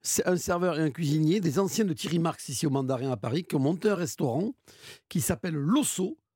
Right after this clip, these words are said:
en l'honneur du pic du Midi d'Osso, l'emblème de tout le Béarn.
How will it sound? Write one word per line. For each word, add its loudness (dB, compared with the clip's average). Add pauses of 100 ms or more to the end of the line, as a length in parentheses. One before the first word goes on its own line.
(260)
en 0
l'honneur 0
du -4
pic -2
du 0
Midi 2
d'Osso, 0
l'emblème 0 (280)
de 2
tout -2
le 2
Béarn. -2